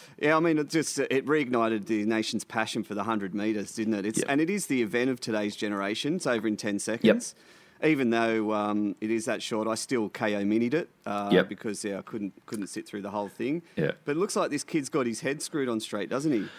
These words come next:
Speaker 1: I mean, uh, running's a bit of a, a bit of a side, side hustle for
Speaker 2: Mm.
Speaker 1: him. Um,
Speaker 2: Yeah.
Speaker 1: and also as well, when he, when he won the other night, he even gave the, um, anti-lockdown protesters a bit of a clip on the way through as well. So, uh, I'm
Speaker 2: He's
Speaker 1: pretty
Speaker 2: just
Speaker 1: sure
Speaker 2: positioning
Speaker 1: once he
Speaker 2: himself, isn't he?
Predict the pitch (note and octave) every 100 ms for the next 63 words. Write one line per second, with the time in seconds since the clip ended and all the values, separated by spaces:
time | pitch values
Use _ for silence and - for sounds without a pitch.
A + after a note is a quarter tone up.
0 | - A2+ A2+ A2 A2 A2 A2 B2 B2+ A#2
1 | A2 A#2 G2 A#2 G#2+ G#2+ G#2+ G#2+ G2+ -
2 | G#2 G2+ A2+ G#2 G#2+ - A2 A#2 A2 -
3 | - - A#2 A#2+ A#2+ - B2 F#2+ F#2 D#3
4 | A#3+ - - - - - - A#2 A#2 A#2
5 | A#2 A#2+ B2+ C#3+ A#2 D#3+ B2+ A2+ D3 D3
6 | C#3 B2+ A2 C3+ B2+ A2+ C#3+ F#3 B2 A2
7 | A2 C3 D#3 B2 A2+ A2+ A2+ A2 A2 G#2+
8 | G#2+ - A#2 A#2 G#2+ A#2 - C#3+ C3+ B2+
9 | A2 A#2+ G#2 A2 G#2+ G#2+ G#2+ G2 - A#2+
10 | A#2 G#2 G2+ G2+ G2+ A#2 G#2 G2 G#2 D3
11 | A2 - A#2 A2 A2 - - - - -
12 | G#2+ A2 A#2+ - F3+ - D3+ E3+ G3 F#3
13 | D3+ C#3 A2 C3+ F#3 F#3+ F#2+